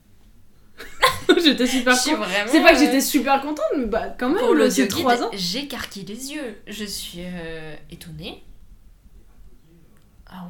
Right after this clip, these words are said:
Speaker 2: ouais. Et c'était quoi le dernier truc que tu voulais dire ?
Speaker 1: Moi, je voulais dire, mais c'était de-, début deux mille vingt et un, si on prend la période, euh,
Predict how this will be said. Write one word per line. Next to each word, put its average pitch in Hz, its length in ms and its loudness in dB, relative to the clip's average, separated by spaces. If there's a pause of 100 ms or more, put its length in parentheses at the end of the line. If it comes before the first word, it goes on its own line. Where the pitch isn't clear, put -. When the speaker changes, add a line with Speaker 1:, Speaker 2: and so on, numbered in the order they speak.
Speaker 2:
ouais. 202 220 -16 (1040)
Et 226 40 -12
c'était 214 260 -8
quoi 339 120 -6
le 330 60 -6
dernier 311 260 -8
truc 359 260 -16
que 320 100 -12
tu 277 140 -16
voulais 247 220 -10
dire ? 294 140 -14 (680)
Speaker 1:
Moi, 262 140 0
je 320 80 -2
voulais 240 220 0
dire, 254 220 -2
mais 233 100 -2
c'était 233 220 -4
de-, 220 360 0
début 220 320 -4
deux 220 100 -4
mille 220 200 -2
vingt 202 200 -6
et 226 100 -4
un, 240 120 -2
si 214 180 -10
on 185 100 -6
prend 208 420 -8
la 175 140 -4
période, 185 440 -6
euh, 175 440 -8